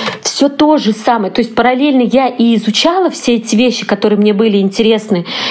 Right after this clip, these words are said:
и которые шли в моё поле, под моё состояние, мой ресурс. И в то же время в, в терапии я семимильными шагами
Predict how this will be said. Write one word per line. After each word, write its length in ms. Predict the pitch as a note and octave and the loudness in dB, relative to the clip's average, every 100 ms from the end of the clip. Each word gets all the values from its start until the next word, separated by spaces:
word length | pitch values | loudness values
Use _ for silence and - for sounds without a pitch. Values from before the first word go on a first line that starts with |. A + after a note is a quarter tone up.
| - | -2
и 80 | G3+ | -2
которые 400 | A3+ A3 B3 A#3 | 0 0 2 0
шли 300 | A3+ A#3+ B3+ | 0 2 2
в 40 | |
моё 280 | G#3+ G3+ G3+ | 2 2 0
поле, 360 | G3 A#3 B3+ G#3+ | 0 2 2 0
под 180 | G3+ | 0
моё 260 | F#3+ G3+ G3+ | 2 2 2
состояние, 1000 | G3 F#3 - G#3 G3+ A3 C4 B3 F#3+ E3 - - - - | 0 -6 -2 0 2 2 2 0 -2 -4 -8 -10 -10 -4
мой 240 | F#3+ G3+ G#3 | 2 2 2
ресурс. 580 | G3+ - C4+ D#4 - - - - - | 0 -2 0 0 -2 -14 -14 -12 -2
И 80 | G#3 | -2
в 100 | - | 2
то 120 | C4+ | 0
же 140 | B3 | 2
время 380 | A#3 C#4 D#4 B3 - - - - - | 2 2 2 0 -4 -12 -12 -14 -8
в, 320 | F#3 G#3 A3 | 0 2 2
в 60 | A3 | 0
терапии 540 | B3 A#3+ A3+ C4 C#4+ | 0 0 2 2 4
я 140 | A3+ A3+ | 4 0
семимильными 880 | A3 A#3+ B3 A#3+ A3+ D4 D#4 C#4 C4 | 0 2 4 4 4 4 4 4 0
шагами 800 | - A#3+ A3 A#3+ A#3 G3+ E3+ | 2 0 2 2 2 0 -4